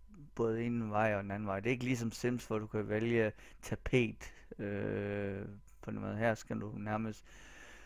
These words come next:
gøre det fra bunden af. Eller, det ved jeg faktisk ikke, om man kan, øh, bare trykke på den knap, hvor det hele bliver.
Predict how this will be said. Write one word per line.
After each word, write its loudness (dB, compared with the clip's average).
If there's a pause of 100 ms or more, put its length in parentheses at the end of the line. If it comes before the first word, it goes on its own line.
(240)
gøre 6
det 2 (120)
fra -4 (160)
bunden 6
af. -8 (140)
Eller, 2 (400)
det 8
ved 12
jeg 12
faktisk 4
ikke, 4
om 0
man -2
kan, 4 (340)
øh, 4
bare 10
trykke 2
på 0
den 4
knap, 4
hvor 2
det 0
hele 8
bliver. 2